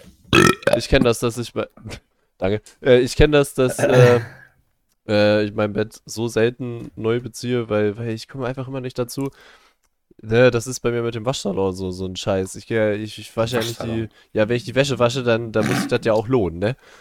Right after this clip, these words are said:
Speaker 1: So, dann <laughs> brauch ich
Speaker 2: Nee, ich muss gerade lachen. Ich hab doch Mike, äh, gerade, ich hab dir gerade den, den Link geschickt zum Podcast, ne?
Speaker 1: Ja.
Speaker 2: <laughs> Er schreibt nur, „Actually confused.“
Speaker 1: <laughs>
Speaker 2: Hab ich, hab ich nie erwähnt, tatsächlich, dass wir seit zwei Jahren einen Podcast, zwei Jahre?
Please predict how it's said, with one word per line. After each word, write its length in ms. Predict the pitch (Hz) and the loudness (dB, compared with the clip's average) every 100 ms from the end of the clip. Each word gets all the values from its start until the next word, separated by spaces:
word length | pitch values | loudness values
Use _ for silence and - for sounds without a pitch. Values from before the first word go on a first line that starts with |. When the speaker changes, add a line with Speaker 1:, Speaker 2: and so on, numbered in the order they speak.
| _ | _
Speaker 1:
So, 180 | 113 110 | 0 2
dann 100 | 104 | 4
<laughs> 1000 | - 123 - - 277 208 156 269 262 - | 6 6 6 4 4 4 4 4 4 6
brauch 140 | 160 151 | 8 10
ich 300 | - 311 - | 8 4 8
Speaker 2:
Nee, 100 | 156 | 8
ich 100 | 143 | 8
muss 200 | 160 160 | 8 8
gerade 240 | 147 147 | 8 10
lachen. 360 | 139 165 180 185 - - - _ | 10 8 6 2 -2 -10 -14 _
Ich 60 | - | -8
hab 100 | 127 | -2
doch 160 | 123 | 0
Mike, 360 | 117 117 135 - | 2 4 2 -2
äh, 140 | 113 110 | -8 -8
gerade, 260 | 117 113 113 117 | -6 -4 -4 -4
ich 60 | 110 | -6
hab 80 | 113 | -6
dir 140 | 110 | -4
gerade 280 | 107 113 117 | -4 -4 -4
den, 60 | 104 | -4
den 140 | 107 | -2
Link 180 | 110 135 | 0 2
geschickt 280 | 127 - 110 | 2 0 -2
zum 140 | 107 | 0
Podcast, 480 | - 123 117 107 - | 2 2 2 -2 -2
ne? 160 | 117 117 - | -6 -6 -4
Speaker 1:
Ja. 140 | 110 107 123 | -2 0 2
Speaker 2:
<laughs> 60 | |
Er 120 | 165 | 2
schreibt 440 | 135 160 147 143 - | 4 4 4 2 4
nur, 140 | 123 | 2
„Actually 480 | - 110 - 147 165 | 2 -2 -4 -4 -4
confused.“ 840 | 185 208 - 139 123 127 160 - 392 | 0 0 4 2 4 2 4 6 6
Speaker 1:
<laughs> 60 | - 427 494 403 294 - 480 - 480 494 262 508 392 - 240 165 160 | 6 8 6 6 6 8 8 12 12 12 12 12 10 10 10 8 8
Speaker 2:
Hab 100 | 165 | 6
ich, 120 | 151 | 6
hab 100 | 151 | 8
ich 140 | 143 | 6
nie 160 | 139 160 | 6 6
erwähnt, 500 | 214 147 160 202 131 | 6 6 8 8 6
tatsächlich, 380 | 123 123 123 120 | -2 -2 -4 -4
dass 140 | 131 | -2
wir 80 | 131 | 0
seit 220 | 123 123 | 0 -4
zwei 220 | - 131 | -4 -4
Jahren 300 | 143 131 143 | -2 -4 -4
einen 100 | 120 | -6
Podcast, 400 | 107 139 - - | -6 -8 -8 -18
zwei 160 | - 98 | -12 -10
Jahre? 140 | 214 | -10